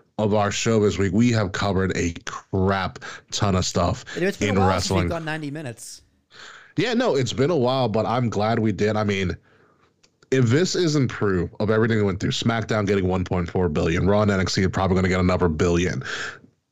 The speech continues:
Speaker 1: Uh, A E W moving, going to get crap tons of money once they go streaming. Uh, Elimination Chamber, Jade Cargill getting probably a crap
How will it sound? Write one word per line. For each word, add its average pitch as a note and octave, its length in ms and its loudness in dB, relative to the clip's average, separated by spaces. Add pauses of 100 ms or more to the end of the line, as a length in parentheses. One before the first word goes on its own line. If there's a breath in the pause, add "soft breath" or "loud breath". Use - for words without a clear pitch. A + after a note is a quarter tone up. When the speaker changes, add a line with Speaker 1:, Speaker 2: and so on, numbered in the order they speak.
Speaker 1:
Uh, F2+ 640 0 (360)
A B2 80 -2
E C3 180 2
W G#2 680 2
moving, G2+ 880 2 (300)
going G#2 380 4
to - 120 -2
get G2+ 240 0 (160)
crap G2+ 320 -2
tons G#2 220 0
of F#2+ 60 2
money F#2+ 180 2
once F#2 240 0
they G2 140 0
go F2+ 160 2
streaming. F2+ 600 0 (500 loud breath)
Uh, F#2 360 2
Elimination G#2+ 640 4
Chamber, F#2 480 0
Jade A2+ 320 0
Cargill G#2+ 400 2
getting F2+ 260 -2
probably F#2+ 380 -2
a F2 160 -2
crap G2 760 0